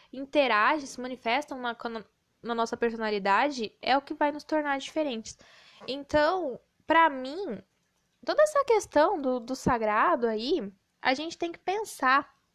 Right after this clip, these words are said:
Pensar em como isso tá sendo feito, em como isso tá sendo falado, em como isso tá ajudando ou não as pessoas.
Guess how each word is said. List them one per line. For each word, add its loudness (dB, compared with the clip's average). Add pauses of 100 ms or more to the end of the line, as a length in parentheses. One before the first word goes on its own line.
(760)
Pensar 6
em -2
como 2
isso 2
tá 4
sendo -2
feito, 2
em -10
como -4
isso -6
tá -4
sendo -8
falado, 2
em -6
como -6
isso -8
tá 2
ajudando -2
ou 2
não -4
as 0
pessoas. -4